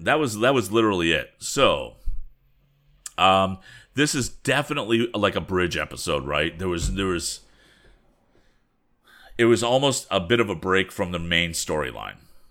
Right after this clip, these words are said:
And it was to give some backstory, but also to just kinda give us a,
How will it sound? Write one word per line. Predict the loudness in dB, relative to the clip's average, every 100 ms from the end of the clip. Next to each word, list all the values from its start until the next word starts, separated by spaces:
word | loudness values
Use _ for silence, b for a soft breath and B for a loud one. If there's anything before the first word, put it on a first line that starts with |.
| _ _ _
And | 0 0 0
it |
was | -4
to | -6
give | -2 -2 -2
some | -2
backstory, | 2 2 0 -2 2 2 2
but | 2 2
also | 0 0 0 2 0 -2
to | -6
just | -4 -4 -6 -12 -18 _
kinda | -8 -4 -4
give | -4 -6
us | -4
a, | -2 -2 -4